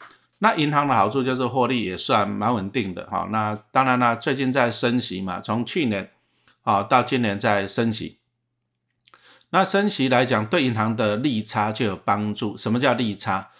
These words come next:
啊，银行就是将本求利，拿大家的钱存款，然后拿去怎样放贷？放贷，比如说给信贷啊，或者是信用卡贷款啊，或者是怎样房贷嘛。啊，那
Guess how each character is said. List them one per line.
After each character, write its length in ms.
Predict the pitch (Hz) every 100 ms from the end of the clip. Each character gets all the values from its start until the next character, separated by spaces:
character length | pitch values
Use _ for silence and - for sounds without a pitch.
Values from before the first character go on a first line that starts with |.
| _ -
啊， 160 | 120
银 140 | 131 165
行 180 | 156 156
就 100 | 151
是 140 | 151
将 240 | 143 139
本 240 | 139 95 95
求 220 | - 98
利， 160 | 117 104
拿 200 | 104 110
大 220 | 127 117
家 140 | 117
的 120 | 107
钱 340 | 98 - 82 104
存 260 | - 107 127
款， 240 | 98 92
然 100 | 104
后 100 | 113
拿 140 | 107
去 200 | 110 135
怎 120 | 107 95
样 140 | 90
放 300 | - 117 101 98
贷？ 240 | 117 92 - _ _
放 200 | 143 127
贷， 160 | 131 107
比 100 | 104
如 60 |
说 120 | 117
给 300 | 120 98 95
信 320 | 92 - 113 110
贷 340 | 117 107 101
啊， 200 | 101 101
或 120 | 120
者 140 | 98 92
是 140 | 113
信 160 | - 120
用 160 | 110
卡 160 | 101 90
贷 200 | 135 107
款 300 | 104 92 95
啊， 80 | 90
或 160 | 135
者 140 | 104 95
是 160 | 123
怎 120 | 95
样 140 | 98 101 - - _
房 300 | - 98 113
贷 300 | 113 135 98
嘛。 160 | 95 - _ _ - _ _
啊， 120 | 110
那 180 | 165